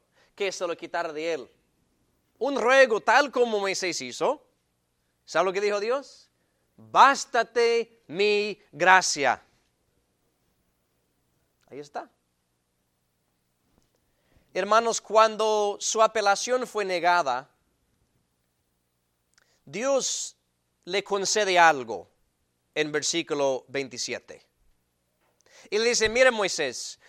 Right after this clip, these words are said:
eh, no voy a cambiar mi veredicto, no vas a entrar, délo por seguro. Pero voy a permitirte a que tú veas por lo menos con tus ojos lo que es la tierra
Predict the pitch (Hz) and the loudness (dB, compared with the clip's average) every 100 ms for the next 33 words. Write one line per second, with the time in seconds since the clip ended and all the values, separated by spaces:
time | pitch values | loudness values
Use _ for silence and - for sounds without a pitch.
0 | _ 160 180 180 180 233 277 269 - - | _ 0 0 0 0 2 4 4 0 2
1 | 233 208 202 214 202 185 170 165 160 151 | 0 2 6 8 8 6 -4 -4 -4 -6
2 | - 123 202 233 214 156 143 139 107 - | -6 -4 2 2 2 -2 -8 -8 -8 -14
3 | _ _ _ _ _ _ _ 131 208 214 | _ _ _ _ _ _ _ -2 -2 -2
4 | 175 147 147 135 101 _ _ _ _ _ | -4 -6 -6 -8 -10 _ _ _ _ _
5 | _ _ _ _ - _ 226 226 220 302 | _ _ _ _ -20 _ 2 2 4 2
6 | 349 302 254 220 196 196 285 185 - 143 | 4 2 0 0 -4 -4 -4 -4 -6 -8
7 | 190 - - 190 208 196 269 247 233 302 | -8 -10 -4 -2 -2 -8 -8 -6 -2 0
8 | 294 - 202 190 175 190 185 - 262 269 | 0 -2 -6 -6 -4 -6 -8 -6 -8 -8
9 | 226 208 196 151 139 - - - _ - | -14 -8 -6 -6 -12 -14 -20 -20 _ -18
10 | - 160 196 196 185 170 165 - 180 160 | -10 0 0 0 -2 0 0 0 0 0
11 | - 147 131 143 143 123 110 107 | -2 -4 -4 -4 -4 -2 -4 -8